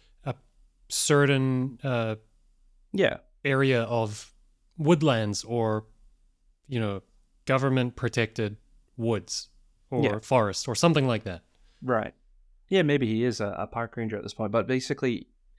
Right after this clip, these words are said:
Speaker 2: he, he's trying to tell, you know, tell us, the, the listeners and the readers, that these woods are not normal and, and weird things happen. And he, he's, you know, his story goes on to say lots of weird,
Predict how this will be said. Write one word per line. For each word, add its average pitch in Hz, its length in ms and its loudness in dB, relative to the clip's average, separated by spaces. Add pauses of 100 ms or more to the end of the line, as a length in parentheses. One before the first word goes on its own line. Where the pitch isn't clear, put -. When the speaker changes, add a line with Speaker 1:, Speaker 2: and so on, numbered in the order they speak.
(380)
Speaker 2:
he, 143 180 -2
he's 151 240 -2
trying 160 220 2
to 120 60 0
tell, 120 440 -2
you 110 80 -2
know, 104 280 -4
tell - 260 -2
us, - 400 -4 (400)
the, 107 260 -2
the 104 120 -4
listeners 104 520 -4
and 104 120 -4
the 101 60 -6
readers, 107 400 -2
that 104 260 -2 (760)
these 135 260 0
woods 117 280 0
are 113 120 0
not 104 180 -2
normal 110 360 -2
and, 107 200 -4
and 104 180 -4
weird 113 240 0
things 107 220 -2
happen. 98 380 -2
And 104 100 -2
he, 123 180 0
he's, 131 380 -8
you 127 100 0
know, 104 60 -2
his 117 140 -4
story 160 280 2
goes 135 220 2
on 127 100 2
to 123 100 -2
say 107 220 -2
lots 110 280 0
of 110 100 -2
weird, 107 320 0